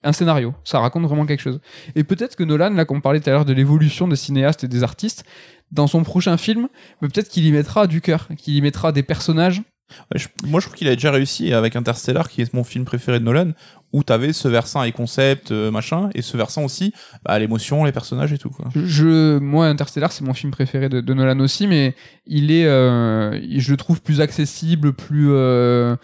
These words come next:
Speaker 1: tu
Speaker 2: Oui,
Speaker 1: vois,
Speaker 2: il est
Speaker 1: il
Speaker 2: plus simple à capter, ça, c'est clair, oui.
Speaker 1: Après, Nolan, c'est, ce qui est intéressant, tu vois, c'est qu'Inception, tous ces films, à chaque fois, moi, je trouve, les gens, ils font, ah ouais, c'est compliqué, alors que non, Inception, Nolan, ce qui est fort, c'est que il, il te, il a réussi à te faire croire que le film est com-, était compliqué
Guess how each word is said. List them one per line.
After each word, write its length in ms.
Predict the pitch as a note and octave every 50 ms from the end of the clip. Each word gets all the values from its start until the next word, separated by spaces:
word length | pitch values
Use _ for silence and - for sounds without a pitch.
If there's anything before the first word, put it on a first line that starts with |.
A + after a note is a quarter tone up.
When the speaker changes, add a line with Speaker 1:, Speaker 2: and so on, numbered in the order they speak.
| - - - - - - _ -
Speaker 1:
tu 120 | - C3
Speaker 2:
Oui, 20 | D3+
Speaker 1:
vois, 120 | E3 F3
Speaker 2:
il 40 | E3
est 60 | C#3
Speaker 1:
il 40 | C3+
Speaker 2:
plus 100 | C3+ C3+
simple 280 | - - C3+ B2+ A#2+ B2
à 60 | A#2
capter, 300 | D3 D#3+ - - E3 C3+
ça, 120 | - -
c'est 160 | A#2+ - - -
clair, 200 | - - D3+ B2 A2
oui. 80 | A2+ - -
Speaker 1:
Après, 160 | C#3 - A#3+ A#3
Nolan, 300 | G#3 F#3 G#3 B3 A#3+ G3
c'est, 200 | - - D#3 C3+
ce 60 | -
qui 80 | - D#3+
est 20 |
intéressant, 320 | D3 D#3 D3 D3+ F3+ G#3+ A#3
tu 100 | - -
vois, 80 | C3 -
c'est 100 | - D#3
qu'Inception, 760 | - C#3 C3+ C3 C#3+ C3+ - D3 - - - E3 D#3+ D#3 D#3+
tous 100 | - -
ces 100 | - C3+
films, 200 | - - F#3 E3+
à 40 | D3
chaque 160 | - C#3+ -
fois, 160 | - F#3 G3
moi, 160 | F3+ D#3 D#3+
je 80 | F3 -
trouve, 160 | - - D#2 -
les 340 | - - D#2+ - - C#3+ C#3
gens, 80 | D3 F3+
ils 80 | E3 C#3+
font, 120 | D3+ C3+
ah 60 | D3+
ouais, 140 | E3 E3+ E3+
c'est 140 | E3 - D#3
compliqué, 360 | - D3+ D3+ D#3 - - F3+
alors 200 | D3+ C3+ C3 -
que 80 | - C3 - - - - - _ -
non, 260 | E3 G3 G#3+ F#3+ D#3+ D3
Inception, 420 | D#3 C#3+ - E3 C#3+ - - G#3+ A3
Nolan, 420 | A3 G3 D#3+ D#3+ D#3 F3 G3+ G#3
ce 60 | -
qui 80 | - E3
est 20 |
fort, 240 | - - - - -
c'est 120 | - E3+
que 100 | - D#3
il, 400 | D3 C#3 A#2 D3+ D3+ C#3+ D3 D#3+
il 80 | D#3 C#3+
te, 100 | - D#3
il 240 | D3 D3 C#3+ D3 D3
a 80 | D3
réussi 420 | D3+ F3+ G3+ F#3+ - - - G#3+ F3
à 40 | D3+
te 80 | -
faire 160 | - F3 -
croire 240 | - - G3+ F#3 -
que 80 | - D3
le 40 | -
film 160 | - - E3 D3+
est 40 |
com-, 180 | - - D3 - -
était 220 | D3+ - - D3
compliqué 440 | - D#3+ D3+ - D3+ - G3+ A3